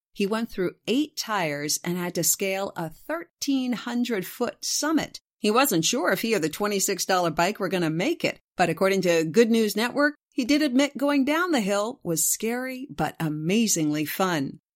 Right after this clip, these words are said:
Hamnet's GoFundMe page has raised nearly eleven thousand dollars, and he's planning another longer ride on the same bike, twelve hundred fifty miles from Russia to England,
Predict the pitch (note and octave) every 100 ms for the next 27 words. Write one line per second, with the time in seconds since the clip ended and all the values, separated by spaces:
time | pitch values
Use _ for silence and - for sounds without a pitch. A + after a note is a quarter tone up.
0 | - B3 A#3+ F#3+ - F3 D#3 B3 F4+ A#3+
1 | F#3+ F3 G#3 D4 F3 D#3 F3 A#3 C#4 -
2 | - F3+ F3+ F3+ E3+ - - E3+ F#3 A#3
3 | C#4+ D#4+ D4+ G#3 A#3+ C4+ A3+ F#3 F#3+ C#4+
4 | A3+ - - - F3 E3+ D#3+ - G#3+ G#3
5 | G#3 F3+ F#3 F#3 E3 D#3+ F#3 C#4+ F4 C4+
6 | E3+ E3 D#3+ F3+ E3 D3+ D3 - D#3+ E3+
7 | A3+ C#4 A#3+ A#3+ - _ - G3 G3 G#3+
8 | F#3+ F3 D#3+ - F#4 G4 - F#3+ E3+ E3
9 | F#3+ F#3 - D3 C#3 D3+ B3+ - A#3+ -
10 | - - C#4+ G3+ D#3+ E3+ G#3+